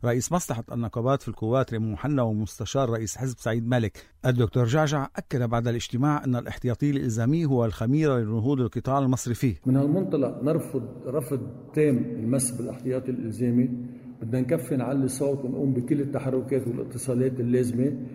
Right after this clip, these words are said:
Speaker 2: مشان ما حدا يفكر بالدولة، لا بالمصرف المركزي، لا بوزارة المالية، ولا بالحكومة، إنه يقرب صوب الاحتياطي الإلزامي. بدهم يأمنوا سلفة الكهرباء، هي دولة تشوف من بدها تأمنها. المواطنين عم بيدفعوا الضرائب اللي عليهم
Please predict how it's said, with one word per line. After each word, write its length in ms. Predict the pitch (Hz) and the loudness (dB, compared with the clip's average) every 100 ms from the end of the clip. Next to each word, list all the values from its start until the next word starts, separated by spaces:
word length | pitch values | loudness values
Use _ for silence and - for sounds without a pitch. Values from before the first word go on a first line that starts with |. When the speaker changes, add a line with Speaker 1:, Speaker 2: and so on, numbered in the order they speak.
| - - | -14 -6
Speaker 2:
مشان 380 | 120 143 135 143 | -2 2 2 2
ما 120 | 156 | 0
حدا 240 | 151 190 | 0 2
يفكر 400 | 185 160 156 - | 2 2 -2 -2
بالدولة، 460 | 123 113 120 110 98 | -2 -2 0 0 0
لا 140 | 113 | 0
بالمصرف 480 | 139 135 135 127 120 | 0 2 0 0 -2
المركزي، 520 | 117 113 - 104 90 87 - - - | -2 -2 -2 -6 -8 -12 -16 -20 -10
لا 80 | 123 | -4
بوزارة 440 | 131 131 123 127 123 | 2 2 4 2 2
المالية، 400 | 117 113 107 104 | -2 0 -2 -2
ولا 220 | 120 139 | 0 0
بالحكومة، 640 | 127 120 110 131 131 131 131 - - - | 0 -4 -4 0 2 2 -2 -10 -14 0
إنه 120 | 127 | 0
يقرب 380 | 127 139 127 123 | 2 -2 0 -2
صوب 440 | - 123 120 - | 0 0 0 -6
الاحتياطي 480 | - - 117 117 117 | -10 -6 -4 -4 -4
الإلزامي. 460 | 113 95 92 95 82 - - - - - | -6 -6 -4 -6 -6 -10 -18 -20 -20 -2
بدهم 260 | 131 131 131 | 0 2 0
يأمنوا 340 | 151 170 151 | 2 2 2
سلفة 280 | 147 180 170 | 4 2 2
الكهرباء، 760 | 143 143 147 151 131 131 135 139 | 0 0 0 -2 -2 -4 -4 -4
هي 120 | 175 | -2
دولة 360 | 185 208 160 - | 2 2 2 -2
تشوف 240 | 190 - | -6 -4
من 180 | 165 160 | -2 0
بدها 140 | 160 | 0
تأمنها. 480 | 160 170 190 185 - - - - - - - | 0 -2 0 0 0 -6 -12 -16 -20 -20 -2
المواطنين 440 | 117 135 127 147 | 4 4 4 0
عم 140 | 151 160 | -2 -2
بيدفعوا 300 | 196 - 143 | -2 -2 -4
الضرائب 420 | 131 135 143 135 | 0 0 2 2
اللي 120 | 120 | 2
عليهم 320 | 110 151 123 | 0 0 0